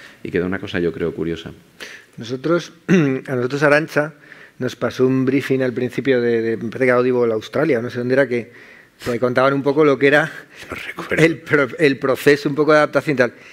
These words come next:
Speaker 2: Y luego, escribiendo, nos dimos cuenta que no cambiamos casi nada. O sea,
Speaker 3: Mm.
Speaker 2: eh, eran tramas que, de hecho, muchas de ellas eran producibles, si se enrollara con el presupuesto Mediaset, eh, eran perfectamente producibles a nivel audiovisual.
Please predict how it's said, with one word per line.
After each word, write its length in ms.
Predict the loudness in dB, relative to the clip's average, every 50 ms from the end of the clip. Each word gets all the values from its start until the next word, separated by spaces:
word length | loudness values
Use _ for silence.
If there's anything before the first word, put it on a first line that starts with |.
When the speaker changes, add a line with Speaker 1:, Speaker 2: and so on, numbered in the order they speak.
| -20 -16 _
Speaker 2:
Y 120 | -2 2
luego, 260 | 4 6 6 6 6 4
escribiendo, 540 | 2 -2 0 2 2 4 4 4 4 4
nos 80 | 2 4
dimos 240 | 2 2 0 0 2
cuenta 260 | 0 2 4 2 2
que 300 | 4 2 2 2 0 -2
no 240 | -6 -2 0 0 2
cambiamos 380 | 2 2 2 2 0 -2 -4 -4
casi 280 | -6 -6 -6 -6 -6
nada. 360 | -4 -2 -2 -2 -2 -6 -8 -14 -18
O 40 | -6
sea, 220 | -4 -4 -4 -4 -6
Speaker 3:
Mm. 20 | -8 -16 -20 -20 -20 -20 _ -8
Speaker 2:
eh, 340 | -6 -4 -2 -2 -2 -2 -4 -6 -6
eran 300 | -2 2 2 2 2 2
tramas 340 | 0 0 2 2 2 0 -2 -4
que, 480 | 0 2 2 2 2 0 -4 -10 -20 _ _ _ _
de 280 | -6 0 2 4 4 4
hecho, 440 | 2 0 0 0 2 2 2 0 -4 -6
muchas 420 | -4 -2 -2 0 2 2 2 4
de 80 | 4 4
ellas 220 | 4 4 2 2 2
eran 220 | 2 2 2 -2 -4 -2
producibles, 840 | 0 2 4 2 2 2 4 2 4 4 4 2 2 0 -4 -10 -18 -20 -20 -20 -20 -20 -20 -20 _ _
si 140 | -12 -6
se 100 | -4 -4
enrollara 800 | -4 -2 -2 -2 0 0 2 2 2 2 2 0 0 -2 -4 -10 -18 -20 -20 _ _
con 120 | -4 -2 -2
el 100 | -2 0
presupuesto 520 | -2 -2 -2 -2 0 0 -2 0 0 0
Mediaset, 460 | 2 4 2 2 4 2 0 0 -2 -4
eh, 440 | -2 0 2 4 4 2 0 0 -4 -12 -20 -20 -20 -8 -2
eran 180 | 0 0 2
perfectamente 640 | 0 0 -2 -2 0 2 2 2 2 2 2 2 2
producibles 640 | 0 -4 -4 -2 -2 -2 0 0 0 0 0 -2 -2
a 60 | 0
nivel 200 | 0 2 2 2
audiovisual. 560 | 2 0 0 -4 -4 -4 -2 -2 -2 -2 -2